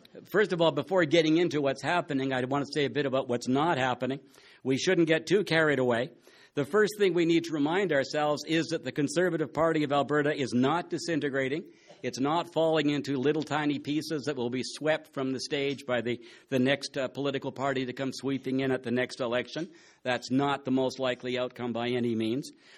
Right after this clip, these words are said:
What you're seeing instead is the Conservative Party starting to dig itself out of a rather deep hole. Um, uh, the, I mean, they dug themselves into the hole in the first place. Not a good move, but I think what we're seeing now is the, the party beginning to recover from that,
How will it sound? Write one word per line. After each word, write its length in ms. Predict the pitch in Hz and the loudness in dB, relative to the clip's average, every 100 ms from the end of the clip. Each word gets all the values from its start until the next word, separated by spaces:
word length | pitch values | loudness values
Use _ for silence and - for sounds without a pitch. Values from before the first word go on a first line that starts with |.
| - | -2
What 180 | 139 139 | -2 0
you're 100 | 143 | 0
seeing 300 | 143 180 160 | 4 6 6
instead 420 | 139 - 170 165 | 4 4 4 4
is 120 | 139 | 0
the 100 | 139 | -6
Conservative 580 | 135 135 165 175 139 123 | -6 -6 -2 -2 -2 -4
Party 380 | 147 147 135 127 | -2 0 0 -2
starting 400 | - 147 139 127 | 0 0 0 -2
to 80 | 120 | -4
dig 320 | 90 147 151 | -2 -2 0
itself 440 | 135 - 131 123 | -4 -4 -4 -2
out 200 | 156 156 | 0 0
of 100 | 127 | -2
a 60 | 123 | -2
rather 400 | 110 135 127 120 | 0 0 0 -2
deep 340 | 101 127 113 | -2 -6 -6
hole. 380 | - 185 123 165 _ - - _ - | -4 -2 -2 -6 _ -20 -20 _ -6
Um, 520 | 123 120 113 110 113 120 | -2 0 -2 -4 -8 -10
uh, 80 | |
the, 260 | 107 131 - | -10 -8 -2
I 40 | |
mean, 240 | 131 120 113 | 0 0 -2
they 120 | 117 | -6
dug 300 | 90 160 147 | 0 0 2
themselves 400 | 135 123 131 117 | -2 -4 -4 -2
into 160 | 143 117 | -2 -2
the 60 | |
hole 160 | 107 131 | -2 -2
in 60 | 117 | -2
the 60 | |
first 300 | 160 180 - | -2 -4 -2
place. 260 | 135 131 107 | -4 -4 -2
Not 340 | 107 127 120 | -2 0 0
a 40 | 104 | 0
good 220 | 117 104 | -4 -4
move, 320 | 113 120 131 | -4 -4 -4
but 160 | 127 120 | -4 -4
I 100 | 107 | -4
think 180 | 131 | -6
what 160 | 117 123 | -6 -6
we're 120 | 123 | -6
seeing 320 | 117 147 127 | -6 -6 -4
now 320 | 127 131 131 127 | -2 -2 -2 -2
is 240 | 117 104 | -6 -6
the, 180 | 120 110 - - - | -6 -8 -12 -12 -8
the 100 | 127 | -2
party 340 | 135 135 113 | 0 0 0
beginning 460 | 113 120 135 131 123 | -4 -2 0 0 -2
to 100 | 107 | -6
recover 500 | 104 - 190 139 113 | -6 -2 -2 0 -2
from 220 | 127 104 | -2 -2
that, 260 | 104 107 | -4 -8